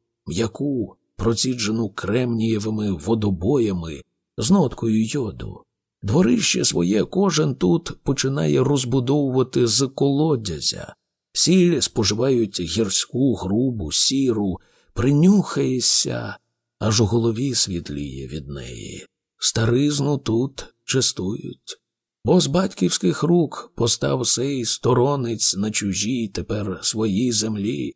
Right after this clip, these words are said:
бо ті носять у собі світ попередній, незримою ниткою пуповиною в'яжуть його з новим побитом.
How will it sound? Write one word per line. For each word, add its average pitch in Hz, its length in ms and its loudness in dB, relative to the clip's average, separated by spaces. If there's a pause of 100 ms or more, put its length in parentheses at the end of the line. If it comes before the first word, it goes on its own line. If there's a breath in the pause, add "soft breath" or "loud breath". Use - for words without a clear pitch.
(280)
бо 110 200 0
ті 151 160 -2
носять 143 440 -2
у 131 60 -2
собі 131 400 0
світ 123 560 -2
попередній, 76 1040 -2 (360)
незримою 160 640 4
ниткою 147 640 2
пуповиною 143 840 0
в'яжуть 120 600 -4
його 110 360 0
з 98 140 -2
новим 110 520 -2
побитом. 113 840 -6